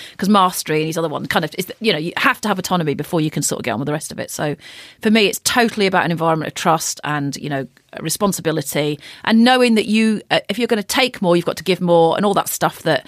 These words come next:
you know, lots of bosses get nervous about, kind of allowing people to create their own environments and set their own goals. But all the science says, if you create that sort of environment for people, they will do more. They will, they will rise to the occasion.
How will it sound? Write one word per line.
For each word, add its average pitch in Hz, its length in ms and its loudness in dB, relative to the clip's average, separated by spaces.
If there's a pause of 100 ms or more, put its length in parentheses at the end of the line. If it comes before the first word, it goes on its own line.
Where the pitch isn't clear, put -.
(220)
you 208 80 0
know, 175 180 4
lots 208 240 2
of 185 100 -2
bosses 190 280 0
get - 160 -4
nervous 190 360 2
about, 175 280 0
kind 175 180 0
of 165 180 -4
allowing 175 380 4
people 175 380 -4
to 170 220 -2 (280)
create 196 340 2
their 180 100 4
own 180 100 6
environments 170 580 4
and 170 80 -4
set - 160 0
their 165 140 0
own 170 140 2
goals. 165 560 2
But - 200 -10
all 269 260 6
the 220 100 2
science 185 400 2
says, 135 520 -4 (380)
if - 240 0
you 190 280 4
create 202 400 2
that - 120 0
sort - 160 0
of 185 40 2
environment 160 260 2
for 156 160 -6
people, 160 260 -2
they 160 140 2
will 165 160 2
do 170 220 2
more. 143 420 0
They 165 140 4
will, 160 280 2
they 156 140 2
will 160 140 2
rise 160 320 4
to - 80 -10
the 156 80 2
occasion. 139 500 0